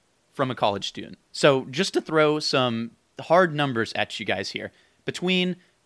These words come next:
not being able to work because you're a full-time student in college, you know, you can't really have a full-time job, and taking out student loans instead of just paying the whole twenty-five thousand dollars up front, which take,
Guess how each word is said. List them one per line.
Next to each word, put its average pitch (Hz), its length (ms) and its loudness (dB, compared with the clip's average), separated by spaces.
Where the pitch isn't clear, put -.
not 156 260 -2
being 180 200 0
able 175 180 -2
to 185 60 2
work 120 340 0
because 113 280 -6
you're 117 100 -4
a 110 60 -6
full-time 135 480 -4
student 120 340 -6
in 123 80 -6
college, 107 340 -4
you 110 60 -8
know, 107 60 -8
you 117 180 -12
can't 127 360 -6
really 139 720 -2
have 117 340 0
a 107 80 -2
full-time 113 540 -8
job, 82 320 -8
and 117 320 -2
taking 151 340 -6
out 127 280 -4
student 139 380 -8
loans 104 380 -2
instead 113 240 -8
of 107 60 -8
just 110 200 -8
paying 123 240 -4
the 127 60 -4
whole 135 160 -2
twenty-five 127 520 -6
thousand 117 320 -4
dollars 107 320 -4
up 110 120 -10
front, - 300 -10
which - 320 -6
take, - 340 -4